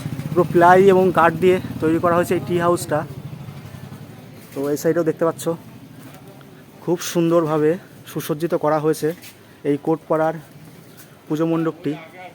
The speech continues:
পুজো যেহেতু আর কোনো বাকি নেই, তোমাদের আস্তে আস্তে সমস্ত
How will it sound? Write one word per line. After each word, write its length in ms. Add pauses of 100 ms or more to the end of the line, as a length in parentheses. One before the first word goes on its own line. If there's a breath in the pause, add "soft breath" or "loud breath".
(1400)
পুজো 260
যেহেতু 260
আর 120
কোনো 120 (180)
বাকি 240
নেই, 120 (1120 loud breath)
তোমাদের 300
আস্তে 140
আস্তে 180
সমস্ত 180